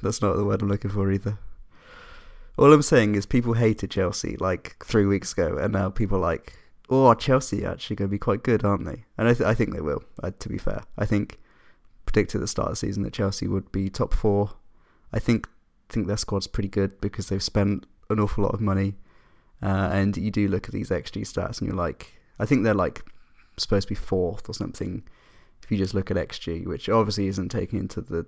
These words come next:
the game state and isn't weighting, uh, the games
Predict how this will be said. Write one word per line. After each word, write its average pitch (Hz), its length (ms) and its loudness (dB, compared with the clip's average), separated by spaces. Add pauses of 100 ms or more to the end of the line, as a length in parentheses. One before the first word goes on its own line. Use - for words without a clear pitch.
the - 80 -8
game 85 240 -4
state - 340 -4
and 73 340 -6 (580)
isn't 95 300 0
weighting, - 880 -6 (340)
uh, 67 340 -6 (220)
the 98 100 -6
games 80 600 -6